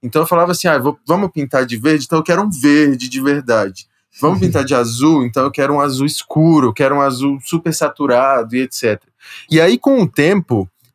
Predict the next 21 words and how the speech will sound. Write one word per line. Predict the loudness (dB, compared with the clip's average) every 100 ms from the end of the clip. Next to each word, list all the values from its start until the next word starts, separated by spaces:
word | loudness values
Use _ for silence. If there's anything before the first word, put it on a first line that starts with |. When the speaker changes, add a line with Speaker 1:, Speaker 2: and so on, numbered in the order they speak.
| _ 2
Speaker 1:
eu | 4 4 4 4 4 4 2 -2 0
fui | 2 2
aprendendo | 0 -2 0 0 0 0 0 0 0
a | 2 2 4 4 4 2
entender | -2 0 2 2
um | 2
pouco | 0 -2 -2
da | -2
sutileza | -4 -4 -2 2 2 2 0
das | 0 -2
cores | -4 -2 -2 -2 -4
também, | -4 -2 -4 -4
sabe? | -2 0 0 -2
Então | -2 0
eu | 0
acho | 0 -4
que | -8 -4 -2 -4 _ _
talvez | 0 0 2 2 2 2
o | 2
Michel | 0 -2 0 2 2
de | -2 -4 -2 0 2 2 2 -2